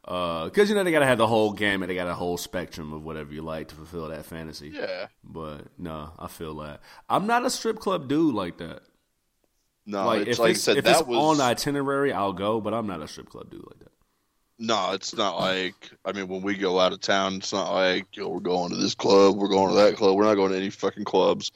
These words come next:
Speaker 1: Right, right, right,
Speaker 2: Unless it's
Speaker 1: right.
Speaker 2: like a rock club.
Speaker 1: <laughs> I, um, last time I've been, I think it was, yeah, it was, it was before covid. I was in Oklahoma,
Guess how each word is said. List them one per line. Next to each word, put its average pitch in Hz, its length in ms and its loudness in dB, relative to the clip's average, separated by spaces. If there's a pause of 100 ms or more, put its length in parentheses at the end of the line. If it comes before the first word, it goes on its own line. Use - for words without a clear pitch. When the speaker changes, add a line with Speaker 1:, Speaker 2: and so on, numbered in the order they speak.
Speaker 1:
Right, 85 360 -8 (100)
right, 78 300 -10
right, 80 120 -2
Speaker 2:
Unless 107 180 6
it's - 100 4
Speaker 1:
right. 110 40 2
Speaker 2:
like 104 100 -2
a 107 40 -4
rock 104 260 2
club. 107 380 0 (300)
Speaker 1:
<laughs> - 300 -14
I, 98 1200 -4
um, 85 540 -4 (120)
last 120 280 -2
time 113 120 -2
I've 101 120 0
been, 98 160 -2
I 87 100 -4
think 92 220 -8
it 95 40 -6
was, 80 500 -10 (720)
yeah, 98 200 -2
it 98 100 2
was, 90 180 -2
it 85 220 -10
was 85 100 -6
before 85 280 -8
covid. 87 300 -2
I - 20 -6
was 82 120 -8
in 87 120 -8
Oklahoma, 90 500 -6